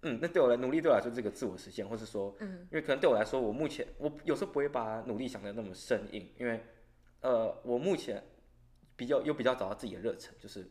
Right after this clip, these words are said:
Speaker 1: 因为我现在是一个就资讯科学或者 data science major，
Speaker 2: 嗯。
Speaker 1: 然后这刚好是我喜欢的东西，所以，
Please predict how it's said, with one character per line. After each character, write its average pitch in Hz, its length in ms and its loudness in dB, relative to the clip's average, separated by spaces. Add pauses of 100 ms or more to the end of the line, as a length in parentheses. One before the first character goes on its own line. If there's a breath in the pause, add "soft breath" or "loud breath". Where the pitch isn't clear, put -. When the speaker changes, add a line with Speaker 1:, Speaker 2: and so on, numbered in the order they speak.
(100)
Speaker 1:
因 110 100 -12
为 95 80 -10
我 - 80 -14
现 120 120 -6
在 113 40 -6
是 113 160 -8
一 92 60 -6
个 90 240 -10 (420 soft breath)
就 104 120 -14
资 120 100 -8
讯 117 160 -6
科 107 140 -4
学 98 120 -10
或 101 120 -10
者 104 60 -6
data 98 220 -6
science 95 300 -14
major， - 240 -18 (440 soft breath)
Speaker 2:
嗯。 214 100 -16
Speaker 1:
然 107 80 -12
后 104 260 -6 (300)
这 143 80 -4
刚 117 180 2
好 98 60 -6
是 110 120 -4 (220)
我 113 100 -2
喜 - 140 -6
欢 101 180 -6
的 87 60 -16
东 - 180 -16
西， - 200 -20
所 123 160 2
以， 98 160 -2